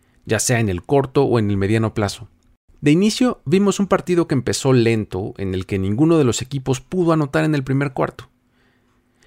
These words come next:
El segundo y tercero fueron completamente de los Buccaneers, que anotaron veintiún puntos sin respuesta.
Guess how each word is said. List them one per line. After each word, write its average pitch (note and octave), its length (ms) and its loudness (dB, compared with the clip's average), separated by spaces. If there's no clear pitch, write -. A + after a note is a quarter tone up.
El G2 140 -4
segundo A2+ 320 2
y A2+ 60 0
tercero B2 520 2
fueron C3+ 440 2
completamente C3 880 2
de B2+ 100 4
los A2+ 160 0
Buccaneers, A#2+ 640 -2
que - 120 -6
anotaron A2+ 420 0
veintiún B2+ 560 2
puntos B2 440 -2
sin G2 140 -6
respuesta. - 600 -12